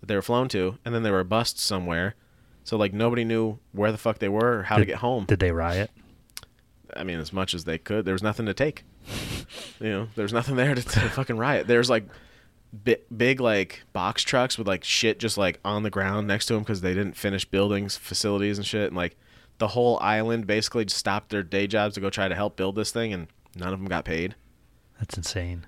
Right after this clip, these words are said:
Speaker 1: Yeah, this guy's a scumbag.
Speaker 2: That's the most ridic-, biggest failure in, ever. And Ja Rule is part of this?
Speaker 1: He was one of the co-creators, like,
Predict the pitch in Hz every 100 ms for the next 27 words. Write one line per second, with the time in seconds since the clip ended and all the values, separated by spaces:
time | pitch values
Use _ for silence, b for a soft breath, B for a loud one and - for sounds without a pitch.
0 | - 69 80 73 65 - - 71 50 50
1 | 101 - 98 101 92 95 - 98 90 101
2 | 101 - - 98 95 87 85 90 90 -
3 | - 104 95 87 90 101 98 95 98 -
4 | 95 98 110 - - _ - 120 98 101
5 | 98 92 87 92 - _ _ - 98 -
6 | - 101 98 90 82 80